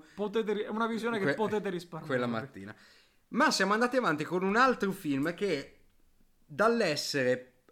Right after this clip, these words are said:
Speaker 2: almeno per quanto mi riguarda, una delle attese più curiose de-, di questo concorso, si è rivelato essere in realtà un film che si liquida in poche parole. Stiamo parlando della Cara,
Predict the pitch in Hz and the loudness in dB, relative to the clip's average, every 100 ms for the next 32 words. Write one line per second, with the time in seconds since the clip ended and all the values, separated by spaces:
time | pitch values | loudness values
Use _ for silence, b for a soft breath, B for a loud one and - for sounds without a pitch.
0 | _ 127 135 196 202 151 - 175 180 160 | _ -2 0 0 0 -4 -2 -2 -2 -2
1 | 151 147 131 123 135 - 226 269 185 165 | -2 -2 -2 -2 -4 -6 -2 -2 0 0
2 | 160 160 240 226 190 190 170 151 143 104 | 0 0 -2 0 -4 -2 0 0 0 0
3 | 101 101 104 104 104 104 101 101 117 - | -4 -8 -10 -10 -10 -10 -12 -12 -12 -12
4 | 110 113 - 101 92 101 117 135 - b | -10 -10 -10 -12 -12 -14 -10 -10 -12 b
5 | b b b b b _ - _ _ - | b b b b b _ -20 _ _ -12
6 | - 262 185 185 226 190 220 185 185 151 | 0 0 2 2 2 4 4 4 2 0
7 | 156 180 160 202 185 131 - 147 147 147 | 2 2 0 -2 -4 -6 -4 -2 -2 -4
8 | 170 139 123 120 - 139 120 113 98 92 | -2 -2 -2 -2 -2 -2 -4 -6 -6 -8
9 | 101 113 156 165 185 202 202 147 135 151 | -8 -6 -4 -2 -2 -2 -2 -2 -4 -4
10 | - 110 107 127 185 | -2 -2 -2 -6 -8